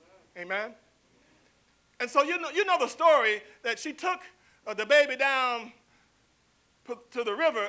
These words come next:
and took her daughter with her. And then her, and then she set the baby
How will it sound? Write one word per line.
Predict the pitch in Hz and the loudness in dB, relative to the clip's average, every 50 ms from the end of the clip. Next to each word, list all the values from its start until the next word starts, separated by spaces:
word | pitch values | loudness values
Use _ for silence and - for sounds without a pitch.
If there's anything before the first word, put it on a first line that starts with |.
| - 196 | -2 -2
and | 190 190 185 185 - - - _ _ _ _ _ _ _ _ _ _ | -2 -2 -2 -4 -10 -20 -20 _ _ _ _ _ _ _ _ _ _
took | - 370 - | -10 -8 -6
her | 233 202 | -8 -6
daughter | 185 262 294 285 240 208 | 0 2 2 2 2 0
with | 180 185 170 - | -2 -6 -8 -10
her. | - 120 - _ _ _ _ _ _ _ _ _ _ _ _ _ _ _ - - - _ - | -14 -20 -20 _ _ _ _ _ _ _ _ _ _ _ _ _ _ _ -20 -20 -16 _ -4
And | 254 254 254 | -2 0 0
then | 254 247 | 0 -2
her, | 226 240 247 240 233 - 254 | -2 -2 -2 -2 -4 -6 -8
and | 233 233 | -6 -6
then | 233 233 | -6 -6
she | 233 - 233 202 | -8 -10 -16 -16
set | - - - - - 311 320 311 - - 254 | -18 -20 -20 -6 -2 0 0 0 -2 -8 -14
the | 208 | -8
baby | 190 - 294 302 311 285 254 220 214 208 | 0 4 4 4 4 4 0 -4 -8 -8